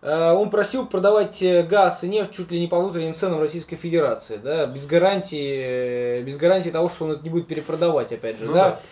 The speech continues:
Speaker 1: Ну, то есть это нонсенс, это, это невозможно, и ни одна нормальная страна суверенная.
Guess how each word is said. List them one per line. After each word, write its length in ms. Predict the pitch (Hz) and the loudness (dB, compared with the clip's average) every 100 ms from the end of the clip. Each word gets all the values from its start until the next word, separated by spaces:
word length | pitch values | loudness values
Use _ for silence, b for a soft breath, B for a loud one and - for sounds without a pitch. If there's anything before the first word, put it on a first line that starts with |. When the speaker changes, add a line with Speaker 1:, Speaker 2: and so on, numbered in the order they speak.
| B | B
Speaker 1:
Ну, 100 | 185 | -2
то 60 | 202 | 4
есть 140 | 226 220 | 4 6
это 160 | 220 | 4
нонсенс, 560 | 247 240 165 143 123 - | 4 2 0 -4 -10 -10
это, 180 | 139 151 | -6 -2
это 520 | 151 160 156 160 170 | 2 2 2 0 -4
невозможно, 640 | 175 185 175 233 220 165 | 2 2 4 4 4 2
и 140 | 147 | -4
ни 100 | 151 165 | -4 -4
одна 200 | 180 170 | -2 -2
нормальная 380 | 160 175 143 | -2 -2 -2
страна 340 | 135 - 160 208 | -4 -6 -4 -4
суверенная. 640 | - 147 151 135 120 104 | -4 -2 0 0 -2 -8